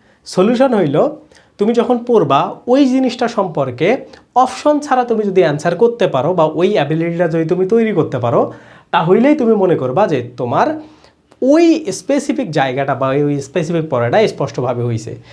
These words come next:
যেমন আমি তোমাকে যদি একটা normally প্রশ্ন দেই যে, ধরো, চর্যাপদে কতজন পদকর্তার কথা বলা আছে বা কতজন পদকর্তার নাম উল্লেখ আছে, হ্যাঁ, পদকর্তার নাম উল্লেখ আছে। ওকে, এখন এই প্রশ্নটা তোমরা দুইভাবে অ্যান্সার করতে পারবা।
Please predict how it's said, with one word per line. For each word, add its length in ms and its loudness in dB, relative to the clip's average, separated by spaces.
যেমন 260 2
আমি 140 2
তোমাকে 300 0
যদি 360 -2
একটা 180 -4
normally 380 0
প্রশ্ন 340 2
দেই 180 0
যে, 200 -4
ধরো, 280 0
চর্যাপদে 840 0
কতজন 460 0
পদকর্তার 720 2
কথা 240 0
বলা 280 2
আছে 200 -6
বা 200 0
কতজন 560 0
পদকর্তার 720 2
নাম 240 2
উল্লেখ 300 -2
আছে, 220 -4
হ্যাঁ, 320 0
পদকর্তার 640 0
নাম 260 4
উল্লেখ 280 -2
আছে। 240 -4
ওকে, 280 0
এখন 220 2
এই 160 2
প্রশ্নটা 480 0
তোমরা 460 0
দুইভাবে 480 0
অ্যান্সার 300 -2
করতে 240 -8
পারবা। 340 -8